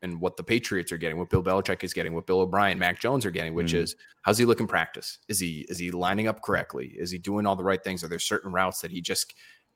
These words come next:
Speaker 1: can't run or he doesn't get 'em, or that, you know, there's certain leverages and certain calls that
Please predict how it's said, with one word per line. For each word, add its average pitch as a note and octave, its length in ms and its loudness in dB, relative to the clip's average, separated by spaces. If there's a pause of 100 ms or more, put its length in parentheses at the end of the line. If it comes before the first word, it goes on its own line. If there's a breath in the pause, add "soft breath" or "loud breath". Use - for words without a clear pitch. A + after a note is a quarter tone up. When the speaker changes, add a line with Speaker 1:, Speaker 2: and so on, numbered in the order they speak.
(200)
Speaker 1:
can't - 260 0
run G#2 260 6
or F2+ 80 0
he F2+ 80 -2
doesn't A#2+ 280 2
get G#2 200 2
'em, G2 160 0
or E2 160 0
that, D#2 120 -8
you F#2 100 -4
know, E2+ 100 -4
there's F2 240 -4
certain G#2 480 -4
leverages G#2+ 760 2
and F2+ 160 -4
certain C3 260 0
calls G#2+ 400 4
that F2 140 -4